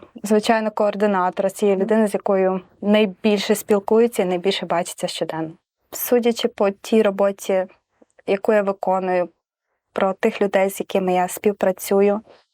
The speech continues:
хочу сказати, що, е, навіть спілкуючись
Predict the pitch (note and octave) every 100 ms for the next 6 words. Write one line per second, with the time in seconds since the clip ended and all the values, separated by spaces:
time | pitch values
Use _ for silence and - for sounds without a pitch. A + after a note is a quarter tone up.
0 | _ _ _ _ - A3 - - - G#3
1 | A3+ A3 G#3+ - - G#3+ G#3 G3+ - -
2 | - G3 G3 F#3+ F#3+ G#3 A3+ - _ _
3 | _ _ _ _ _ _ _ _ - A3+
4 | A#3 A#3 A#3 A3+ A3 - A3+ A3+ A3 G#3+
5 | G#3+ G#3